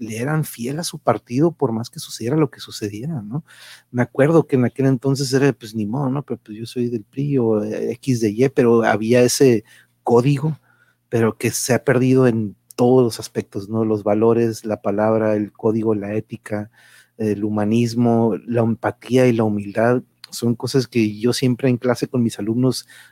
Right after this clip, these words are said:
les metía estas palabras, ¿no? De que, "Profe, ¿qué es esto? ¿Qué es esto?". Y como que, "Es esto, es esto", y es, y es muy importante que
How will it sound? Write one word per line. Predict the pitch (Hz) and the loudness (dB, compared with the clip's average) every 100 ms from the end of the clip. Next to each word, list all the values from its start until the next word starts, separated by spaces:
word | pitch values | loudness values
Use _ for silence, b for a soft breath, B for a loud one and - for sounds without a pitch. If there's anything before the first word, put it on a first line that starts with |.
| _ | _
les | 110 - | -8 -2
metía | 117 - 123 | -2 0 0
estas | - - | 0 -2
palabras, | - 110 143 131 | 0 2 2 2
¿no? | 139 | 0
De | |
que, | - | -2
"Profe, | - 196 - | -6 -6 -6
¿qué | - | -8
es | 247 | -6
esto? | 208 - 113 | -6 -8 -10
¿Qué | 170 | -6
es | 151 | -6
esto?". | 135 - | -6 -10
Y | |
como | - 117 | -8 -8
que, | - | -8
"Es | 110 143 | -14 -14
esto, | - - - | -12 -14 -16
es | 123 | -18
esto", | 165 - 151 | -16 -10 -6
y | |
es, | 139 - | -6 -4
y | 131 | -4
es | 127 | 0
muy | 147 | 0
importante | 175 - 123 131 135 151 | 0 -2 -6 -6 -4 -4
que | - 120 107 | -2 -2 -2